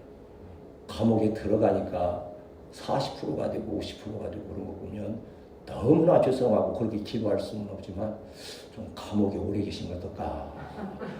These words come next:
하는 생각도 든다. 아니 그분이 그, 그 절대 그 뭐 미워, 아니 그분 편이에요. 그런데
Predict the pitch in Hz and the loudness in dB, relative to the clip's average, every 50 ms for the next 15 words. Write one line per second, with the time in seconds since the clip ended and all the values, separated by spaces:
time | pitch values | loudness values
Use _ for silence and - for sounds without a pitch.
0 | - - - - - - - 151 135 107 101 - - 123 135 - - - - - | -12 -14 -14 -14 -16 -14 -10 -8 -8 -8 -8 -8 -6 -4 -2 -2 -2 -2 -2 -6
1 | - 85 - - - 135 - - - - - 78 76 78 - - - - - - | -8 -8 -6 -6 -6 -4 -4 -6 -6 -6 -6 -6 -8 -10 -10 -12 -12 -14 -14 -16
2 | - - - - 131 131 131 147 143 156 151 135 127 117 117 113 104 - 110 107 | -16 -16 -8 -4 -2 0 2 4 6 6 8 8 8 6 6 4 4 4 2 2
3 | 110 - - - - - - - - - 147 151 - - 135 - - - - - | 2 0 -2 -6 -10 -14 -16 -16 0 4 6 6 8 8 6 6 4 4 4 2
4 | - - 135 139 135 127 113 101 - - 131 143 - - - 143 - 165 135 - | 2 4 6 6 6 6 6 4 4 6 6 6 4 4 0 2 4 4 4 4
5 | - - 214 240 240 277 - 143 120 117 120 117 - - - 113 104 - - - | 4 2 2 4 6 6 6 6 6 6 6 6 4 2 2 2 2 2 -2 -4